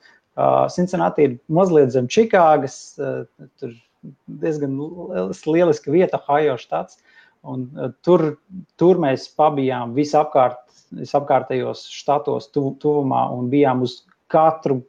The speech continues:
uz spēļu studijas, ā, prezentāciju, game developer meetupiem, hackathoniem, un visur gājām runāties. Runāšana,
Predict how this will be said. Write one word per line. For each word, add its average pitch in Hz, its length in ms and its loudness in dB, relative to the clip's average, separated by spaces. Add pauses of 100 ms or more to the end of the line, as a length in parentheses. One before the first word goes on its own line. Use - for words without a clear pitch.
(120)
uz 143 200 -4
spēļu 147 340 2
studijas, 127 540 -4 (460)
ā, 131 140 -2 (200)
prezentāciju, 143 1080 2 (220)
game 147 320 2
developer 131 500 2
meetupiem, 143 720 0
hackathoniem, 135 880 0
un 127 180 -4 (280)
visur 147 420 2
gājām 139 400 4
runāties. - 720 0
Runāšana, 185 760 2